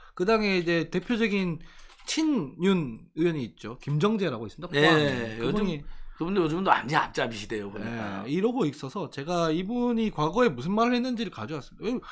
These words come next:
Speaker 1: 의원 정수 줄이려면은 이 사-, 이분들 얘기는 이제 비례대표 줄이자는 얘기일 거거든요. 근데 왜 비례대표만 줄여? 그렇잖아요?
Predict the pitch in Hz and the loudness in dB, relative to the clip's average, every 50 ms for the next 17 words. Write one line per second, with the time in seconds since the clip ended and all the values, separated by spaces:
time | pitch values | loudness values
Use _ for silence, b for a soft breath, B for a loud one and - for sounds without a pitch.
0 | B B B B B B B 226 269 311 339 359 349 277 247 254 254 240 302 311 | B B B B B B B 2 4 6 8 8 8 8 6 4 4 6 6 4
1 | 254 202 185 - - - 233 302 330 302 262 233 196 185 180 190 233 226 180 135 | 4 2 -4 -10 -6 0 2 6 6 8 8 8 8 6 4 4 4 4 4 2
2 | 110 101 b b b b b b b b b _ 226 269 294 294 269 320 311 294 | 0 -6 b b b b b b b b b _ 2 4 6 6 6 4 4 6
3 | 311 320 302 311 330 311 311 254 202 175 180 208 208 196 196 175 165 151 - 180 | 6 6 6 6 4 4 6 6 6 6 6 4 2 2 2 2 0 0 0 0
4 | 190 311 370 - - 202 151 - 170 175 165 151 131 120 117 117 107 - 113 110 | 0 2 0 0 -2 -4 -4 -2 -2 0 -2 -2 -2 -4 -6 -8 -10 -10 -12 -12
5 | 113 101 110 107 120 180 247 - _ _ _ - - - - _ _ - - - | -12 -12 -12 -12 -12 -12 -14 -14 _ _ _ -20 -20 -20 -20 _ _ -20 -20 -8
6 | - 302 349 277 294 226 202 262 285 302 277 185 196 185 165 151 143 - - - | 4 6 10 10 10 12 12 12 12 12 10 10 6 2 0 0 -2 -6 -6 -6
7 | - - - - - - - - - - - - _ - 190 202 - 226 202 180 | -6 -6 -6 -10 -14 -20 -20 -20 -20 -20 -20 -20 _ -4 -4 -2 0 0 2 2
8 | 196 240 - | 0 0 -4